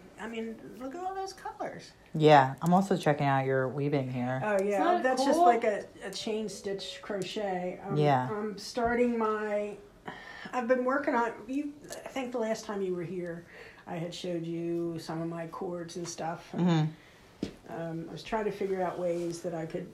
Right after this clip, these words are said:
Speaker 1: actually use the things, 'cause I, t-, I get the fiber and then I spin it
Speaker 2: Mm-hmm.
Speaker 1: so that it
Speaker 3: And what is
Speaker 2: Wow.
Speaker 3: that fiber
Speaker 1: it.
Speaker 3: from?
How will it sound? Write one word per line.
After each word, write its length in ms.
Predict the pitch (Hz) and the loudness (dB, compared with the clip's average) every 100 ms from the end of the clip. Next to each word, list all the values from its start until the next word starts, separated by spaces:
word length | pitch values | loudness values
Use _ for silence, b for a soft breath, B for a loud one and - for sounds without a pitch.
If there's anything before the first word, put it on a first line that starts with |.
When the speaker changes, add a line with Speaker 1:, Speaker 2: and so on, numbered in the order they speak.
| - - | -18 -12
Speaker 1:
actually 340 | 175 170 180 | -12 -8 -6
use 280 | 175 175 170 | -4 -4 -4
the 80 | 170 | -6
things, 280 | - 165 151 | -8 -8 -8
'cause 180 | - 175 | -6 -4
I, 80 | 165 | -4
t-, 120 | 170 202 | -4 -8
I 60 | |
get 240 | 190 190 190 | -6 -6 -6
the 60 | 202 | -6
fiber 680 | - 202 180 190 202 247 269 b b b - | -2 -2 0 -2 -2 -4 -6 b b b -12
and 180 | 190 180 | -4 -4
then 140 | 180 | -2
I 80 | 160 | -4
spin 420 | 165 - - 190 | -6 -10 -4 -2
it 240 | 202 226 - - - | -2 -4 -12 -20 0
Speaker 2:
Mm-hmm. 260 | 175 160 151 | 2 4 2
Speaker 1:
so 140 | 170 | 0
that 120 | 175 170 | -4 -6
it 120 | - | -6
Speaker 3:
And 200 | 240 233 | 4 8
what 120 | 226 | 8
is 60 | 233 | 10
Speaker 2:
Wow. 380 | 147 151 135 131 | 12 12 12 10
Speaker 3:
that 120 | 226 | 8
fiber 200 | 220 208 | 6 6
Speaker 1:
it. 80 | 196 | 4
Speaker 3:
from? 300 | 185 170 170 | 0 -2 -6